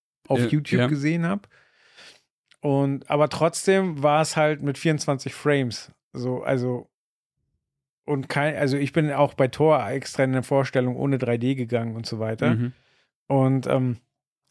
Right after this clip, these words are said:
Speaker 1: ich weiß nicht, ob der das dann so rüberbringt, aber ich hab komischerweise total Bock auf Avatar.
Speaker 2: Ich auch. Und ich muss auch sagen, ey,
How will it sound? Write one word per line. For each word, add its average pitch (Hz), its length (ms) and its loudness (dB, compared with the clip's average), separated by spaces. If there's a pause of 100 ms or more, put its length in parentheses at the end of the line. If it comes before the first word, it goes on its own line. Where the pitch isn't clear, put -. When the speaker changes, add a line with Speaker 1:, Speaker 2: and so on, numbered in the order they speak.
Speaker 1:
ich - 140 -10
weiß 135 220 -4
nicht, 175 180 -2
ob 151 120 -8
der 160 100 0
das 147 160 -2
dann 151 180 0
so 143 120 2
rüberbringt, 120 560 -2
aber 123 380 -4
ich 143 240 -4
hab 156 120 -2
komischerweise 143 680 0
total 127 320 -2
Bock 123 240 -6
auf 101 180 -12
Avatar. 92 600 -12 (680)
Speaker 2:
Ich 143 220 2
auch. 117 360 0 (260)
Und 123 100 0
ich 131 120 -4
muss 143 140 0
auch 135 100 2
sagen, 123 540 2 (480)
ey, 110 340 0